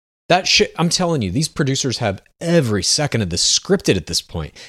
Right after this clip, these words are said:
And if they need somebody to say something, they just tell them to say it.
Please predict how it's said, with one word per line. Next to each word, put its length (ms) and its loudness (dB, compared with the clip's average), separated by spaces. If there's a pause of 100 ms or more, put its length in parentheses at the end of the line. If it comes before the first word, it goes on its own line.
And 80 0
if 60 -6
they 100 4
need 260 2
somebody 240 2
to 80 2
say 200 2
something, 440 0
they 120 4
just 200 0
tell 160 0
them 140 0
to 60 0
say 280 0
it. 160 -6